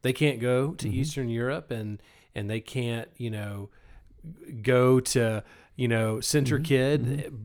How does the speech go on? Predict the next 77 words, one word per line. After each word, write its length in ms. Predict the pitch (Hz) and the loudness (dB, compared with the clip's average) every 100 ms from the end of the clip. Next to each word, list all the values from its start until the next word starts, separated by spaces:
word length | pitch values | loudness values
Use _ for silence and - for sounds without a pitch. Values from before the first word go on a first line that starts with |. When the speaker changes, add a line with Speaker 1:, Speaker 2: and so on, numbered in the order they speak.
| 113 | -4
Speaker 1:
but 160 | 139 - | -4 0
they 120 | 160 | 0
can 180 | 160 147 | 0 0
be 100 | 147 | 0
praying. 360 | 160 233 175 | -2 -2 0
And 60 | 135 | 0
so 140 | - | 0
it's 120 | 143 151 | 0 0
like 120 | 139 | -2
we're 140 | 147 | 0
all 200 | 135 147 | 2 2
going 360 | 143 139 139 120 | 2 2 0 -2
together 420 | 104 113 117 98 | -4 -4 -4 -6
in 120 | - | -4
a 40 | 110 | -4
Speaker 2:
Mm-hmm. 80 | 135 | -4
Speaker 1:
sense, 240 | 151 - - | -8 -14 -16
you 80 | 117 | -6
know, 60 | |
Speaker 2:
That's 200 | 107 120 | -2 -2
Speaker 1:
we're 100 | - | -4
Speaker 2:
right. 120 | 214 - | -8 -4
Speaker 1:
praying. 320 | 151 151 135 | 0 0 0
So 140 | - | -2
I 40 | 127 | -4
think 220 | 185 185 | -4 -6
it's 140 | 160 | -4
a, 120 | 127 - - - - | -4 -6 -12 -20 -14
you 100 | 151 | -4
just, 260 | 147 139 - - | -2 -2 -4 -6
you 200 | 139 143 | -2 2
listen 300 | 160 190 160 | 2 2 0
to 100 | 151 | 0
all 180 | 120 107 | -4 -6
that. 220 | 95 - | -8 -8
You're 180 | 113 165 | -4 -2
gonna 120 | 170 | 0
be 140 | 156 | 0
in 60 | 151 | 0
Eastern 300 | 147 - 139 | -2 -4 -4
Europe. 420 | 127 127 123 123 | 0 0 0 -2
Our, 220 | 107 98 - - - - - | -8 -10 -12 -20 -20 -20 -10
our 180 | 110 | -8
youth 320 | 104 117 165 170 | -2 2 2 2
are 40 | |
gonna 160 | 160 151 | -2 0
be 120 | 147 | 0
in 100 | 135 | -2
Europe. 420 | 131 135 127 123 | 0 0 0 -2
We're 100 | 127 | -6
gonna 160 | 135 127 | -6 -6
have 160 | 110 | -6
kids 320 | - - 156 147 | -8 -6 -6 -6
on 180 | 139 123 | -6 -6
campus 440 | - 131 127 123 | -6 -6 -6 -8
hearing 180 | - 123 | -6 -6
about 180 | 120 117 | -6 -8
the 80 | 117 | -8
gospel. 480 | 113 113 - 113 | -10 -10 -10 -12
People 260 | 107 147 139 | -10 -6 -4
are 40 | |
gonna 100 | 127 | -2
be 60 | 113 | -2
going 180 | 113 104 | -6 -8
to 60 | |
camps 420 | 92 - 156 160 - | -10 -6 -4 -4 -6
and 80 | |
hearing 220 | 127 131 120 | -6 -6 -6
about 200 | 117 113 | -6 -8
the 60 | |
gospel. 360 | 110 110 98 113 | -10 -10 -10 -12
Like, 80 | - | -6
this 180 | 180 165 | -6 -2
is 60 | |
a 100 | 123 | -4
really, 720 | 107 104 113 131 127 123 113 | -4 -6 -4 -2 0 -2 -2
Speaker 2:
Mm-hmm. 260 | 107 110 107 | -2 0 0